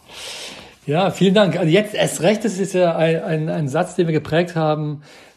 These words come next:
beim Beginn der Corona-Pandemie im März letzten Jahres. Und ich glaube, wir hätten alle gehofft, äh, dass wir nicht nach einem Jahr immer noch über Corona reden. Aber leider ist es so, äh, dass das noch der Fall ist. Und all die Unternehmen, die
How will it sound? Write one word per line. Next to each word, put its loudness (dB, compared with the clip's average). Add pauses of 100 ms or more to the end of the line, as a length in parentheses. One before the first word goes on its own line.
beim 2
Beginn 0
der 0
Corona-Pandemie -2
im -6
März -6
letzten -4
Jahres. -4 (540)
Und 2
ich -6
glaube, 0
wir 2
hätten -2
alle 0
gehofft, -2
äh, 4
dass -4
wir 0
nicht -4
nach -4
einem 2
Jahr 2
immer 2
noch -2
über -4
Corona -2
reden. -2
Aber -2
leider 2
ist -2
es -8
so, 2 (540)
äh, 0
dass -6
das -4
noch -4
der 0
Fall 0
ist. -4 (400)
Und -2
all 2
die -2
Unternehmen, 0
die -2